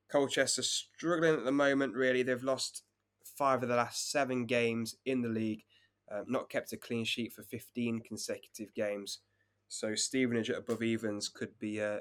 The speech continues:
a decent price to get the victory, uh, away from home this weekend. And that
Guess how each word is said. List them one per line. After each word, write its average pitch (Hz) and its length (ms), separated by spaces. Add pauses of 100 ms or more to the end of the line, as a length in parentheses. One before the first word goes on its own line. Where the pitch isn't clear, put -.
(120)
a - 120
decent 110 440
price - 480 (160)
to 101 100
get 95 220
the 98 60
victory, 98 600 (140)
uh, 95 220
away 104 180
from 104 200
home 110 160
this 113 160
weekend. 123 400 (400)
And 110 160
that 135 180